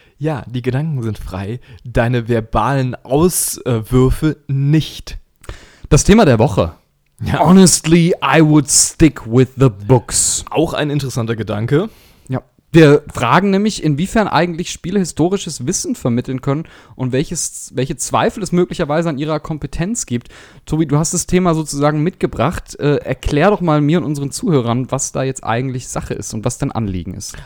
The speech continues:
Speaker 1: Also erstmal zur Einleitung vielleicht oder zur Einordnung. Es geht jetzt in diesem Thema im Wesentlichen um einen Artikel, der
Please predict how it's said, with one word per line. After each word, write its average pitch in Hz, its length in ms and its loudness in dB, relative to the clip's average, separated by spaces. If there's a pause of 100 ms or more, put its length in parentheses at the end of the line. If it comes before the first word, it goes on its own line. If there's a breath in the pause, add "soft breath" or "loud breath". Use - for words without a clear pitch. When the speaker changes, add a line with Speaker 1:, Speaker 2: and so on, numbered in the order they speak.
(140 loud breath)
Speaker 1:
Also 139 280 -2
erstmal 151 400 2
zur - 180 -2
Einleitung 156 560 0
vielleicht 135 460 -4
oder 117 200 -4
zur - 200 -6
Einordnung. 139 800 0
Es - 200 -6
geht 147 260 -2
jetzt - 260 -4
in 135 120 -4
diesem 127 280 -8 (120)
Thema 160 580 -2
im 123 260 -2 (100)
Wesentlichen 160 1000 -4
um 147 380 -2
einen 110 640 -4 (200)
Artikel, 185 680 -2 (520)
der 135 240 0